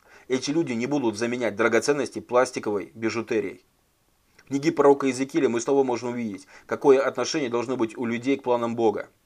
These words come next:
Иезекииль сорок четыре, современный перевод. "И этот человек сказал мне: сын человеческий, смотри глазами своими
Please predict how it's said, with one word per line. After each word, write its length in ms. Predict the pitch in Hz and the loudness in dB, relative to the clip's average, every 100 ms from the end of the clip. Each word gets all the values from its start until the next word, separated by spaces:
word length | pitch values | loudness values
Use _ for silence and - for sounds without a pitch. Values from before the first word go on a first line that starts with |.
| _ | _
Иезекииль 400 | 117 123 147 123 | -8 -4 -4 -4
сорок 340 | - 139 113 | 2 2 2
четыре, 380 | - 120 135 110 | -6 -8 -4 -4
современный 420 | - 104 113 113 | -4 -4 -2 -4
перевод. 420 | 104 113 104 92 - _ _ _ _ _ _ - _ - - - - | -4 -4 -2 -4 -10 _ _ _ _ _ _ -20 _ -20 -20 -20 -4
"И 80 | 120 | 2
этот 220 | 156 156 | 4 4
человек 260 | 156 147 131 | 4 4 4
сказал 380 | 131 123 127 | -2 2 2
мне: 120 | 101 107 | 2 -4
сын 200 | 151 147 | -4 -4
человеческий, 480 | 151 143 - - | -2 -4 -6 -14
смотри 280 | 107 117 131 | -6 -4 -4
глазами 440 | 143 135 131 147 131 | 0 2 2 0 -2
своими 460 | - 113 95 90 | -2 -2 -4 -12